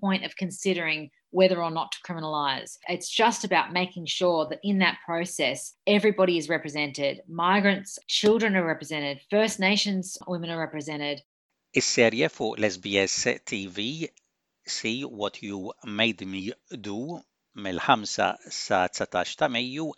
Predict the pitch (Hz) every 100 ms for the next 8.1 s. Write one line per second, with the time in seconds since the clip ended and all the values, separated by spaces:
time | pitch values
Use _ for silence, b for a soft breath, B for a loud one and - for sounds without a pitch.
0 | _ - 120 107 120 120 - - 127 127
1 | 117 107 80 78 78 - b b b b
2 | b - - 175 165 135 120 - - 104
3 | 107 - 127 - 127 151 - - 113 113
4 | - 110 139 160 123 95 101 104 156 -
5 | - 104 98 98 101 - - 117 123 139
6 | 147 170 - _ 151 101 - 98 98 147
7 | 113 101 95 98 98 110 117 95 95 85
8 | 92